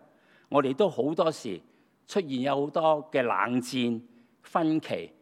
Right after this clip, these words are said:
或者呢係糾纏。其實我哋嘅心裏面都對呢一啲嘅關係呢係覺得好厭惡，我哋好想好返，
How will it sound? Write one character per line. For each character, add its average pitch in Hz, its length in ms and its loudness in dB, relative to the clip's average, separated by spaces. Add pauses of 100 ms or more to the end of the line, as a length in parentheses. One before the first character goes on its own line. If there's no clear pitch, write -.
(400)
或 120 200 2
者 127 260 0
呢 165 160 0
係 110 180 -4
糾 104 280 -2
纏。 104 300 -6 (1000)
其 123 120 -2
實 135 160 0
我 147 100 4
哋 143 80 2
嘅 147 80 0
心 185 300 2
裏 139 100 2
面 110 220 -2 (400)
都 190 160 2
對 156 180 4
呢 175 100 0
一 185 120 2
啲 175 440 -2 (720)
嘅 135 240 2
關 170 360 2
係 113 240 0
呢 139 180 -2 (380)
係 113 280 0 (1000)
覺 160 120 2
得 190 100 0
好 131 160 0
厭 135 380 0
惡， 123 200 -2
我 123 80 -4
哋 120 80 -6
好 123 200 -4
想 131 280 0
好 95 240 -4
返， 113 360 0